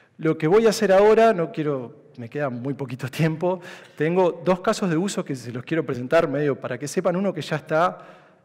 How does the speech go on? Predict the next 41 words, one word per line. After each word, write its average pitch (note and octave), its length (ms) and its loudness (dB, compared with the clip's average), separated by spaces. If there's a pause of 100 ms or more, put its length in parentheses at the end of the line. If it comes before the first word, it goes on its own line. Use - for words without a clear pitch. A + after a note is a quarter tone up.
(200)
este, A2+ 1000 -10
en C3 180 -8
producción, G3 720 -2
las C3+ 160 -10
experiencias C3+ 500 -6
de A#2 80 -10
niot C#3 220 -6
que D3 160 -10
tenemos, E3+ 420 -8 (720)
para B2+ 220 -6
que B2 140 -8
vean E3+ 240 -2
que D#3 120 -6
esto D#3+ 220 -6
de C3+ 140 -2
I D#3 80 -2
O C3+ 80 0
T D#3 160 -4
puede D#3 320 -6
tocar C#3 260 -4
cualquier C3 420 -4
tema, C3 320 -6
¿no? E3+ 260 -10
Este, A2+ 460 -14
algo D3+ 220 -6
parecido D3 380 -4
ya C3+ 140 -6
escuché C3 340 -8
que B2 80 -8
están C3 200 -6
haciendo B2+ 460 -4
hoy, A#2 460 -2 (480)
hoy, B2 420 -6
hoy, B2+ 240 -4
este, A2 800 -10
en A2 120 -14
la A2+ 160 -10
tarde C#3+ 280 -2
enseguida, C3 500 -6
capaz B2+ 220 -8
que B2+ 140 -10